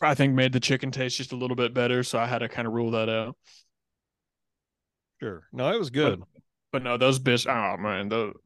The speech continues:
Speaker 1: those homemade biscuits, you could tell they were homemade, and, and they were, they were
Speaker 2: Fr-
Speaker 1: solid.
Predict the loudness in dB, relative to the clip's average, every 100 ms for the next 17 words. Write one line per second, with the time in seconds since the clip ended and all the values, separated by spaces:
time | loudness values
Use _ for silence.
0 | 0 2 2 2 4 4 4 2 4 4
1 | 6 4 4 6 6 6 4 4 2 0
2 | -2 -2 -4 -10 -10 -4 2 4 4 2
3 | -2 -8 _ _ _ -2 -2 -2 -2 -2
4 | -4 -6